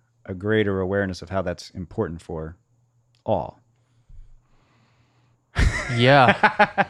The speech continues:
Speaker 1: <laughs>
Speaker 2: Yeah. I mean, so I'm thinking about w-, the,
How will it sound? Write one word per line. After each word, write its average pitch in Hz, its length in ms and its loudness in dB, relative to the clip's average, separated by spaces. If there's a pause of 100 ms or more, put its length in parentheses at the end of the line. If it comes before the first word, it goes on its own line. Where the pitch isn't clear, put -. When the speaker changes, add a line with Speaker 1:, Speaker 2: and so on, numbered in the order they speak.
Speaker 1:
<laughs> - 40 -2 (640)
Speaker 2:
Yeah. 156 420 4 (220)
I 135 80 2
mean, 143 380 4 (500)
so - 140 2
I'm 151 100 6
thinking 151 440 4
about 135 480 6
w-, 131 380 -10 (200)
the, 120 640 2